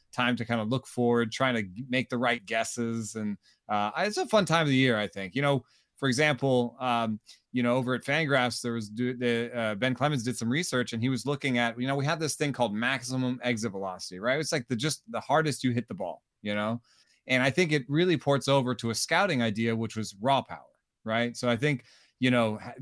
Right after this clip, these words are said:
if you've hit the ball a hundred and twenty miles per hour, you have good raw power. Maybe you hit into the ground, maybe you need to unlock that raw power, but you have good raw power. Um, so he used maximum exit velocity and then actual results,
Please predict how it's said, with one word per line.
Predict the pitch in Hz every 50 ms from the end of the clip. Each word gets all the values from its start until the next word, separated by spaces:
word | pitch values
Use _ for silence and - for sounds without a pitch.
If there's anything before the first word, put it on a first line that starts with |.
| 139 -
if | - 135 117
you've | 117 135 131 120
hit | 147 175 175
the | 156
ball | 120 143 139 135 135
a | 127
hundred | 117 - 147 160 151 151
and | 139 123
twenty | - 139 143 139
miles | 131 127 127 127 131 117
per | - - 104 98
hour, | 98 101 104
you | 113 120 127
have | 135 113 95 85
good | 110 113 113 117 107 101
raw | 110 113 113 117
power. | 117 - 143 156 160 135 95 87 90
Maybe | 98 120 143 156
you | 156 135
hit | 143 156
into | 143 127 117 120
the | 113
ground, | 104 131 165 190 165 131 127 127 123 113
maybe | 113 120 123
you | 127 127
need | 123 120 113
to | 117 117 -
unlock | 117 110 104 110 123 151 160 - -
that | 120 98 92
raw | 101 98 95
power, | 92 - 95 95 95 98 101 104 - _ _ _ _ _
but | - 123 120
you | 151 151
have | 135 107 98
good | - 127 127 127 127 120 120 - 113
raw | 110 110 110 107 104 98 - _ -
power. | 131 135 120 95 80 76 - _ _ _ _ - _ _ _ -
Um, | 120 117 117 117 113 113 120 -
so | - - 135 127
he | 110 131
used | 170 160 156 170 160 143 117 - 113 104
maximum | 113 120 135 156 147 - - 160 143 127 123
exit | 123 113 107 - 113
velocity | 101 110 104 104 104 104 104 - - 104 98 101 104 113 113 _ _ _ _ _ _ -
and | 113 117 120 120
then | 127 127 127 120 117 117 - -
actual | 123 131 135 - - - 131 127 123 117
results, | 110 113 113 98 101 147 175 170 143 135 139 - - -